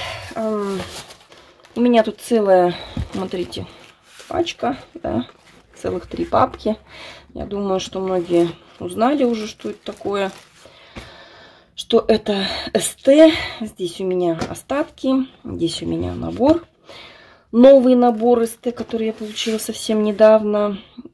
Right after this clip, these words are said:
И я до сих пор нахожусь в сомнениях, показывать ли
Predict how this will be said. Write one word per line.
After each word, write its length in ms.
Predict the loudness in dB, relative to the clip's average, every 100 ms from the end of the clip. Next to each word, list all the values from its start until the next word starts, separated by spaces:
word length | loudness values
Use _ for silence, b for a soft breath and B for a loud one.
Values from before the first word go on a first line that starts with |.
| -20
И 100 | -10
я 500 | -4 -2 -2 0 0
до 100 | 0
сих 180 | -4 -10
пор 160 | -12 -8
нахожусь 400 | -8 -6 -8 -8
в 40 |
сомнениях, 680 | -4 -2 0 2 2 0 -6 _ b b b b b b -14
показывать 800 | -10 0 2 2 0 0 0 -2
ли 400 | -2 2 2